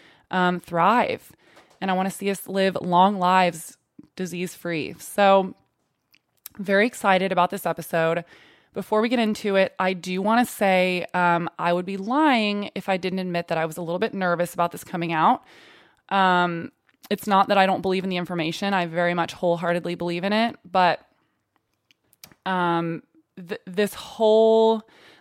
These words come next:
last year, I mean, this pandemic, this virus has been very loaded, and understandably so. You know, it's very real. People are getting very sick, and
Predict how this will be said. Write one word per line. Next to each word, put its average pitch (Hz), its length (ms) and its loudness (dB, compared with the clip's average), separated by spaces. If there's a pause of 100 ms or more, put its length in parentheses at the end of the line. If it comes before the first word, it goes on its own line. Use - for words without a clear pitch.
last 196 440 2
year, 190 320 0
I 165 60 0
mean, 180 140 -6
this 180 140 -8
pandemic, 185 640 -4
this 180 140 -12
virus 175 440 0
has 170 200 -8
been 165 500 -2 (480)
very 196 220 2
loaded, 208 560 0 (100)
and 180 540 0 (160)
understandably 208 800 0
so. 180 520 2
You 185 160 -6
know, 180 400 0
it's 185 200 -6
very 185 480 2
real. 165 480 -4 (100)
People 180 240 -6
are 180 80 0
getting 175 360 -4
very 165 360 -2
sick, - 500 -8 (640)
and 175 540 0